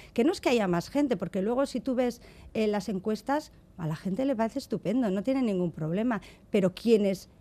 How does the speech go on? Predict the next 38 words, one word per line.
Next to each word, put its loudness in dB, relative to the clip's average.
ya 2
tenían 4
esa -4
semilla 2
de 2
o-, 0
de 0
odio, 2
se -2
les -2
ha -2
echado -2
gasolina. -4
Y 4
entonces 4
se 4
habla 4
alegremente, 4
se -2
da 2
voz -2
a -2
discursos -4
que -2
van 0
contra -2
los -4
derechos -4
humanos, -4
porque -4
claro, -2
esto -6
está 0
reconocido -2
en -2
directivas -2
de -4
la, -6